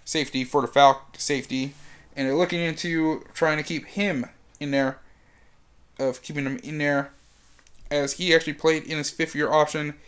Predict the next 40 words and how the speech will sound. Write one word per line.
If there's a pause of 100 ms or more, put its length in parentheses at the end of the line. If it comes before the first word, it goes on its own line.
(560)
after (460)
missing
tw-,
nearly
all
of
twenty
eighteen
and
twenty
nineteen
because
of
injuries. (880)
Uh, (640)
Keanu
Neal
will
actually (120)
bounce
back
in
his, (440)
in
his (180)
year
while
playing
on
a
fifth
year (100)
option
with (280)
a
hundred
tackles
and
an
interception